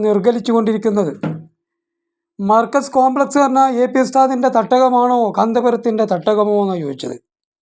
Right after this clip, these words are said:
ആ രൂപത്തിലൊക്കെ വളരെയധികം അവഹേളിച്ചുകൊണ്ട് സുപ്രഭാതം പത്രത്തിലേക്ക് ഈ പറഞ്ഞുകൊണ്ടിരിക്കുകയാണ്. ഇവിടെ നമ്മൾ ചിന്തിക്കേണ്ടത് ആരാണ് ഐക്യത്തിൻ്റെ വിരോധികൾ,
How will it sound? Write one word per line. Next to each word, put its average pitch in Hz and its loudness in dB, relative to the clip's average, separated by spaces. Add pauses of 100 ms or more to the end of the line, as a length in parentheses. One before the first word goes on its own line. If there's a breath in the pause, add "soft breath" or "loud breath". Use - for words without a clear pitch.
(760)
ആ 202 2 (160)
രൂപത്തിലൊക്കെ 269 2 (1000)
വളരെയധികം 262 0 (100)
അവഹേളിച്ചുകൊണ്ട് 247 0 (360)
സുപ്രഭാതം 220 0
പത്രത്തിലേക്ക് 214 -2 (520)
ഈ 196 -8 (200)
പറഞ്ഞുകൊണ്ടിരിക്കുകയാണ്. 185 -2 (880)
ഇവിടെ 262 0
നമ്മൾ 277 0 (100)
ചിന്തിക്കേണ്ടത് 240 0 (220)
ആരാണ് 240 2 (100)
ഐക്യത്തിൻ്റെ 196 -4
വിരോധികൾ, 139 -6